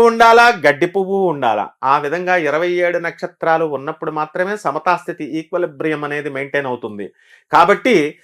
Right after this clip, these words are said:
ఇరవై ఏడు నక్షత్రాలు పవర్ఫుల్లే, కానీ ఈ మధ్యన కొంతమంది కపట జ్యోతిష్కులు తయారయ్యి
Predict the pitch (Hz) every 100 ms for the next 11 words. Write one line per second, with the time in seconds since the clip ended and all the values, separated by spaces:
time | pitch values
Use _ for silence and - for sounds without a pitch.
0 | _ 135 165 214 240 240 240 240 240 233
1 | 240 - 233 226 247 208 196 190 196 131
2 | 107 _ _ - 170 220 233 - 147 190
3 | 226 214 214 208 185 185 185 185 170 190
4 | 214 - 156 185 208 185 202 208 - 202
5 | 185 160 175 175 170 165 196